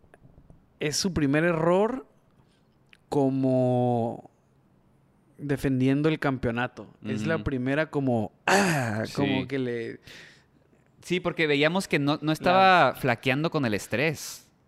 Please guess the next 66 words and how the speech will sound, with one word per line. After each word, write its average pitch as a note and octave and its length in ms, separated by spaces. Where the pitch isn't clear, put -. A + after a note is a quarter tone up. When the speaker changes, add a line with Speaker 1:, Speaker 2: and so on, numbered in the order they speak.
Speaker 2:
O A2 120
sea, G#2+ 200
o G#2+ 60
con, A#2 160
o G#2+ 60
con, A#2+ 220
no A#2+ 220
con C#3+ 100
el B2 60
estrés, G#2 240
con G#2 100
la G2 140
presión. A#2+ 680
Speaker 1:
Exacto. C3 400
Speaker 2:
Lo B2+ 100
veí-, B2+ 240
como B2+ 180
decías C3 320
hace D#3+ 180
rato, C#3+ 480
Speaker 1:
Sí. C3 160
Speaker 2:
era D3 140
esta D3 180
estatua F3+ 800
de C#3+ 140
oro, - 440
Speaker 1:
<laughs> - 0
Speaker 2:
era, E3+ 220
Speaker 1:
Sí. - 60
Speaker 2:
era, - 180
era, F3+ 180
era F#3 260
este F#3 440
Speaker 1:
Como C#3+ 200
que, C3+ 140
Speaker 2:
titán, C#3 500
era, C3 240
Speaker 1:
güey, F#3 180
Speaker 2:
era D#3+ 120
Speaker 1:
nomás, E3+ 220
Speaker 2:
colosal. D3 420
Speaker 1:
sí, D3+ 300
nomás D3+ 240
le... G3 100
o D#3 260
sea, D3 480
era C3 220
lo G3 160
que F#3 60
le D#3 120
faltaba C#3+ 460
a F#3+ 40
un F#3+ 340
buen F3 300
carro F#3+ 280
Leclerc, E3 460
Speaker 2:
Ajá. G#2+ 140
Speaker 1:
porque, A#2 200
guache, B2 560
este - 240
Speaker 2:
Sí, D4 140
sí, D#4+ 100
Speaker 1:
cabrón, D#4+ 200
Speaker 2:
sí, C#4 120
sí, - 140
Speaker 1:
y C#3+ 40